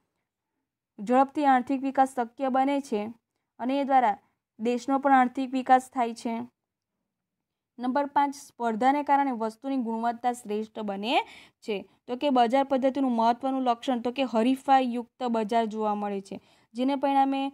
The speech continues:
એક ધંધાકીય એકમ બીજા ધંધાકીય એકમની ચીજવસ્તુ કરતાં ચડિયાતી કે ગુણવત્તાયુક્ત બનાવવા માટે વસ્તુની ગુણવત્તા શ્રેષ્ઠ બનાવવાનો પ્રયત્ન કરે છે, જેનો લાભ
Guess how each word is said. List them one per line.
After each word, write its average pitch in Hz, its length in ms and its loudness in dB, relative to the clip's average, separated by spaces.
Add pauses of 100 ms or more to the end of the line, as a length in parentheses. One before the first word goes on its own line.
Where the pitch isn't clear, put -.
(280)
એક 247 220 0
ધંધાકીય 262 440 2
એકમ 262 240 0
બીજા 240 260 0
ધંધાકીય 254 600 -2
એકમની 262 560 -4
ચીજવસ્તુ 247 520 -6
કરતાં 247 380 -2 (320)
ચડિયાતી 262 500 2
કે 269 120 0
ગુણવત્તાયુક્ત 254 800 -2
બનાવવા 240 400 0
માટે 247 340 0 (640)
વસ્તુની 247 440 -2
ગુણવત્તા 254 460 0
શ્રેષ્ઠ 247 420 0
બનાવવાનો 254 400 2
પ્રયત્ન 240 440 -2
કરે 240 180 -4
છે, - 140 -20
જેનો 240 240 -4
લાભ 247 300 4